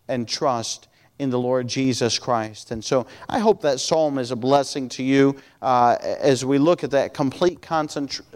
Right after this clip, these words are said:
consecration, being dedicated to God. And boy, what a blessing that we go, we get from that. With our heads bowed and our eyes closed as we stand to our feet.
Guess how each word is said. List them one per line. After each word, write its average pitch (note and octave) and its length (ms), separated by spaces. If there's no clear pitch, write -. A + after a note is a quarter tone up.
consecration, D3 1120
being D3+ 340
dedicated D#3 680
to B2 80
God. A#2 420
And C#3 120
boy, E3+ 220
what D#3 180
a D3 40
blessing C3 760
that B2 100
we C3 180
go, A#2+ 380
we C#3 160
get C3 240
from A#2+ 220
that. A#2+ 180
With E3+ 100
our A3 100
heads E3 240
bowed D3 260
and C#3+ 100
our C3+ 80
eyes C#3 240
closed D3 480
as A#2 140
we C3 100
stand D3+ 380
to C#3+ 100
our A#2+ 140
feet. C#3+ 380